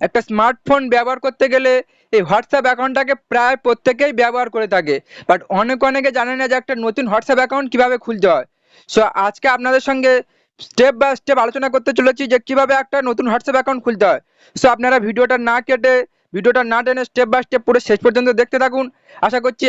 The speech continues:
আপনারা খুবই সহজে WhatsApp অ্যাকাউন্টটা খুলতে পারবেন। So ভিডিওটা শুরু করা যাক। So WhatsApp অ্যাকাউন্ট খোলার জন্য কি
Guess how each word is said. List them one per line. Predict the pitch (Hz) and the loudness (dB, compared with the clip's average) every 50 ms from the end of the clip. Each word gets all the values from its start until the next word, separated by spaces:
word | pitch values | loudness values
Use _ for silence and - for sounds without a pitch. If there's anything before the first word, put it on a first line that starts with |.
| - - 202 | 0 0 -2
আপনারা | 196 214 233 240 233 - | -4 0 0 0 0 0
খুবই | - 247 254 277 240 - | 2 2 2 2 2 2
সহজে | 262 262 254 226 262 254 240 - _ _ _ 190 | 0 0 2 0 0 -2 -2 -4 _ _ _ -4
WhatsApp | 185 208 226 - 262 240 | -2 -2 0 0 0 0
অ্যাকাউন্টটা | 247 226 254 247 254 262 247 | 2 0 0 0 -2 -2 -2
খুলতে | - 233 214 220 190 | -2 -2 0 2 2
পারবেন। | 180 160 143 143 127 - - _ _ _ - | 0 0 -2 -4 -6 -6 -10 _ _ _ 2
So | - 254 247 240 | 2 2 2 2
ভিডিওটা | 247 208 254 262 254 262 247 - | 0 2 2 2 2 2 0 -2
শুরু | 247 226 240 220 | -2 -2 0 2
করা | 226 208 190 170 | 2 2 2 0
যাক। | 160 135 - _ _ _ _ - - - - | 0 -2 -4 _ _ _ _ -20 -20 -4 0
So | 202 196 | 2 2
WhatsApp | 214 240 - 277 262 | 2 2 2 0 0
অ্যাকাউন্ট | 262 254 269 277 269 247 - | 2 0 0 -2 -4 -4 -2
খোলার | 254 254 262 233 | -2 -2 0 0
জন্য | 262 269 277 269 - | -2 -2 -2 -2 0
কি | - | 0